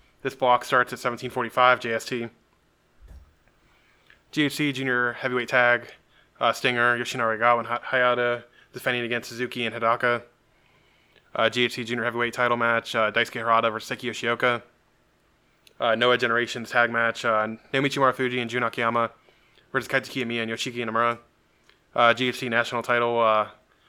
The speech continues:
Keno versus, uh, Masakatsu Funaki. And the main event, G H C heavyweight title, Go Shiozaki versus Keiji Muto.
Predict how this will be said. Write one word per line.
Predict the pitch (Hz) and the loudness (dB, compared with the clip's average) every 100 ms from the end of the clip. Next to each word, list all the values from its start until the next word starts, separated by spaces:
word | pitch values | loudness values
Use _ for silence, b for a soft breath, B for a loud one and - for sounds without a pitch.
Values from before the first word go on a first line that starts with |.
| b b | b b
Keno | 143 127 120 117 | 0 2 2 0
versus, | 117 123 113 107 | -2 -4 -8 -6
uh, | 117 110 107 - | -2 -2 -2 -4
Masakatsu | 120 - 120 - | -6 -2 -4 -4
Funaki. | 120 120 123 120 | -2 0 0 -4
And | 113 | -4
the | |
main | 113 120 | -2 -2
event, | 113 117 117 - - - b b b b b | -2 -2 -4 -12 -16 -18 b b b b b
G | 127 | -2
H | 123 | -2
C | 135 123 | -2 -4
heavyweight | 123 120 117 | -2 -4 -2
title, | 131 127 127 | 0 2 0
Go | 127 123 | -2 -6
Shiozaki | 117 123 120 117 | -4 -2 -2 -4
versus | 117 - | -8 -6
Keiji | 120 120 | -6 -6
Muto. | 117 113 | -2 -2